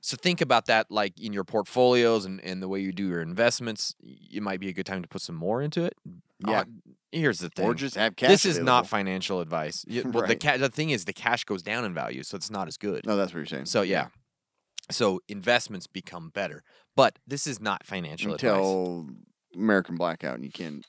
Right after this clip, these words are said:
Speaker 1: Yeah.
Speaker 2: access any of your
Speaker 1: Exactly.
Speaker 2: So, yeah, I, I just,
Speaker 1: <clears throat> I
Speaker 2: I
Speaker 1: prep as
Speaker 2: just would
Speaker 1: normal.
Speaker 2: say I wouldn't just freaking throw it a,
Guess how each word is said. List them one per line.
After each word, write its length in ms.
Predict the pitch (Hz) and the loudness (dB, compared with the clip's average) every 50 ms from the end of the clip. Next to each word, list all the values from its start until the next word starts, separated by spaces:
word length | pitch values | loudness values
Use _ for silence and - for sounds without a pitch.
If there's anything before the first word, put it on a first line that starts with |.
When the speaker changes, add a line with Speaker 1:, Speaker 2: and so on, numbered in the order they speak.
| _ - | _ -10
Speaker 1:
Yeah. 80 | 82 82 | -6 -4
Speaker 2:
access 440 | 78 92 90 85 80 90 82 - 95 | -2 -2 -2 -2 -4 -6 -6 -8 -6
any 160 | 87 87 82 | -6 -4 -4
of 80 | 82 80 | -4 -4
your 160 | 78 73 69 | -4 -4 -2
Speaker 1:
Exactly. 680 | - 98 98 90 90 82 73 73 - - - - - - _ - - | -2 -2 -2 0 -2 -2 -2 -2 -4 -8 -16 -16 -16 -20 _ -14 -2
Speaker 2:
So, 100 | - 156 | 2 2
yeah, 540 | 139 123 113 104 98 104 107 95 113 127 117 - - - - _ _ _ _ _ _ - | 4 4 2 2 0 0 0 2 2 2 2 0 -2 -12 -20 _ _ _ _ _ _ 4
I, 80 | - 160 | 6 6
I 40 | 196 | 6
just, 320 | 185 175 147 - - - _ _ _ _ _ _ | 6 4 0 -2 -4 -8 _ _ _ _ _ _
Speaker 1:
<clears throat> 300 | _ _ _ - - - | _ _ _ -6 -2 -2
I 20 | |
Speaker 2:
I 120 | 139 98 113 | 0 4 6
Speaker 1:
prep 100 | 151 143 | 4 4
as 40 | 135 | 4
Speaker 2:
just 120 | 147 135 - | 2 -2 0
would 60 | 98 | 0
Speaker 1:
normal. 160 | 185 180 165 147 | 0 0 0 0
Speaker 2:
say 220 | 135 127 120 117 | 2 2 4 4
I 80 | 113 117 | 4 4
wouldn't 380 | 113 113 117 117 110 107 98 | 4 2 2 0 0 -2 -4
just 260 | 82 98 95 87 - | -2 -2 -4 -4 -4
freaking 400 | - - 107 95 - 98 87 80 | -2 -2 -2 -2 -2 -4 -8 -6
throw 280 | - 95 98 98 98 98 | -2 2 6 6 8 8
it 60 | 92 | 6
a, 240 | 92 90 87 82 - | 6 4 4 2 0